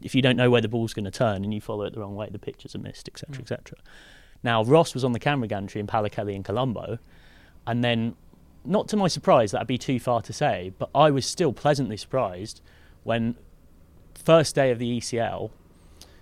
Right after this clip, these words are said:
Speaker 1: Ross was there. And that really gave me a thing of, like, I already knew, you know, by that point what a big, serious thing was and how awesome this was gonna be. But you saw someone like that there,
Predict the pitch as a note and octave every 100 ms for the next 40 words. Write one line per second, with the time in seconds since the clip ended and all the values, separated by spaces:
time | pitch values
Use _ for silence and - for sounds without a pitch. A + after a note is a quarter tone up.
0 | - - - C#3+ G3+ - - - - -
1 | - - - C#3+ E3+ - D3 F3+ D3 A#2
2 | C3 C3+ B2 B2 G2+ - D#3+ G#2 F#2 G2
3 | F#2 - - - D3 E3 C3+ B2+ D3 C3+
4 | A2 - A#2 F#2+ G#2+ A2 - - F#2+ F#2+
5 | - - - A2 F#2+ F#2+ G#2+ F#2+ - G#2+
6 | G2+ - G#2 G2+ G#2 A2 G#2 A2+ A2 A#2
7 | G#2+ - - F#2+ G#2+ G#2 F2+ - A#2+ -
8 | - - C#3+ B2+ A2+ B2 D3 - - G2
9 | F#2+